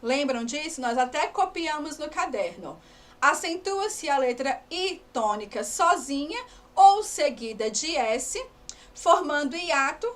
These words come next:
com a sílaba anterior. Saída, faísca.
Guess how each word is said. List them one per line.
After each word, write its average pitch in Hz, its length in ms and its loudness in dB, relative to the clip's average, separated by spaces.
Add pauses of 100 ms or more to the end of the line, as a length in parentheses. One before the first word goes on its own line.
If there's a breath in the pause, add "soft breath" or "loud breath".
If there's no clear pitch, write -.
com 359 120 -4
a 339 120 2
sílaba 302 480 -2
anterior. 330 680 -2 (480 loud breath)
Saída, 302 880 0 (320)
faísca. 339 1120 -2